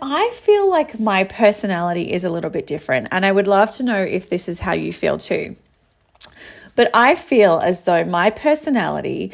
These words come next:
is when I get to a point where I'm wanting to make some changes, whether it be my health, my, uh, for physical health, mental health,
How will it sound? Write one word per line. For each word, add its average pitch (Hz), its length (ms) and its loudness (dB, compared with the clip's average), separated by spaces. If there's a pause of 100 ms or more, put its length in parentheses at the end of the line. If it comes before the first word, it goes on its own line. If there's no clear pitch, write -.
(340)
is 196 400 4
when 208 400 2
I 226 200 2
get 381 200 2
to 277 120 -2
a 240 60 2
point 190 380 -2
where 185 120 -2
I'm 180 180 -4
wanting 180 320 -4
to 262 140 -4
make 202 300 2
some 220 200 -4
changes, 185 600 -2
whether 196 240 4
it - 100 -4
be 185 160 0
my 196 240 0
health, 190 540 -2 (500)
my, 190 680 0
uh, 180 280 2
for 170 380 0
physical 277 460 0
health, 220 320 4
mental 214 420 -4
health, 190 560 -4